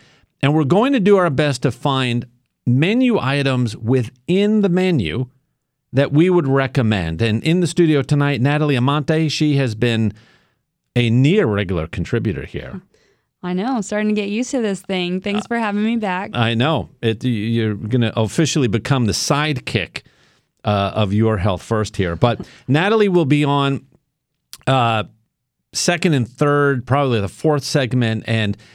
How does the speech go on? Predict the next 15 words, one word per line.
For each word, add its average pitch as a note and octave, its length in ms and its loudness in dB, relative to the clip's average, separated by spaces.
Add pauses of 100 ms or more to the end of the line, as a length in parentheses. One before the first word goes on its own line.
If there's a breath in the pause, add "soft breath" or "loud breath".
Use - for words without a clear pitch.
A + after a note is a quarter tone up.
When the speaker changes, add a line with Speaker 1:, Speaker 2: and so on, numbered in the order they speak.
(160 soft breath)
Speaker 1:
tonight D#3 720 2
we C#3 180 2
are C#3 120 2
starting D#3+ 560 -2
off A2 440 -4 (260)
talking E3+ 440 0
about A2 420 -2
Red C#3 640 -2 (260)
Lobster. A2+ 760 -6 (560)
Now, A#2+ 100 0
Natalie, C#3 360 0
have G#2+ 100 -2
you F#3 280 0
ever D3 320 -2
eaten G#2+ 380 -4